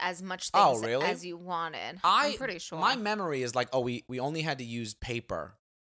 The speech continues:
Speaker 2: or something.
Speaker 1: Oh, for one of them, yes.
Speaker 2: Yes.
Speaker 1: Yes, for one
Speaker 2: Okay.
Speaker 1: of them, yes.
Speaker 2: Okay, so I don't know what the hell
Speaker 1: Well,
Speaker 2: that
Speaker 1: it
Speaker 2: was.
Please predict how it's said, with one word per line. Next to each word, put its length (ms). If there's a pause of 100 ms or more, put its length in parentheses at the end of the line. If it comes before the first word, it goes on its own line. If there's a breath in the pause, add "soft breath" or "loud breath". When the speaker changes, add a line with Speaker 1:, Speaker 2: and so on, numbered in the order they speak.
(380)
Speaker 2:
or 120
something. 560
Speaker 1:
Oh, 160
for 200
one 280
of 100
them, 220
yes. 440
Speaker 2:
Yes. 440
Speaker 1:
Yes, 260
for 140
one 100
Speaker 2:
Okay. 120
Speaker 1:
of 40
them, 160
yes. 420
Speaker 2:
Okay, 300
so 220
I 100
don't 100
know 100
what 320
the 100
hell 140
Speaker 1:
Well, 100
Speaker 2:
that 100
Speaker 1:
it 60
Speaker 2:
was. 100